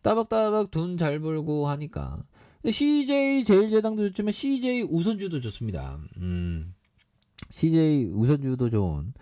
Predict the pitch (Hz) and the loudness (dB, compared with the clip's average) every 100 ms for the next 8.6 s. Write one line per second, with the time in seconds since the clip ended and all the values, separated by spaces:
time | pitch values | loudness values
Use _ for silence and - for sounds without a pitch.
0 | - - - - 180 - 135 240 247 220 | -20 -20 -16 -4 0 2 2 2 0 0
1 | 208 220 - 120 175 202 202 190 180 170 | 0 -2 -2 -2 -2 -2 -4 0 0 -2
2 | 185 202 156 - - - - 101 95 98 | -4 -4 -4 -8 -16 -20 -8 -6 -4 -4
3 | 190 226 226 208 202 208 208 180 170 135 | -4 -2 -2 -2 -4 -6 -4 -2 -2 -2
4 | 90 95 98 139 175 180 160 139 90 82 | -4 -4 -2 0 0 0 -2 -4 -4 -6
5 | - 92 90 85 156 160 135 120 92 - | -6 -4 -4 -4 -4 -4 -4 -4 -6 -10
6 | 85 82 170 170 156 139 127 147 147 143 | -10 -8 -6 -6 -4 -4 -6 -6 -6 -4
7 | 120 80 80 67 82 - 87 87 87 85 | -4 -4 -8 -10 -12 -10 -6 -2 -2 -4
8 | 90 196 - 285 170 156 | -6 -8 -6 -4 -4 -6